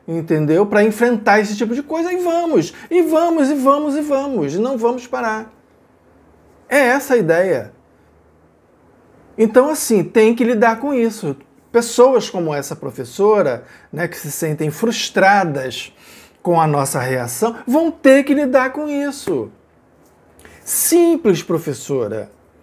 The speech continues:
Quem tá precisando de terapia é você, que não <laughs> aceita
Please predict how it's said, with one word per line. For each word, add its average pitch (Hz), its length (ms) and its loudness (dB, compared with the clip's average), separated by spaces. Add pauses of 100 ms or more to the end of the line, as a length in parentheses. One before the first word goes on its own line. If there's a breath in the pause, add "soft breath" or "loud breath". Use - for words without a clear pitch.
(360 soft breath)
Quem 330 160 2
tá 330 100 2
precisando 214 540 2
de 160 80 -4
terapia 190 880 2 (760)
é 440 280 -4
você, 339 840 -2 (1300)
que 320 80 4
não 339 100 2
<laughs> - 0 -
aceita 240 960 0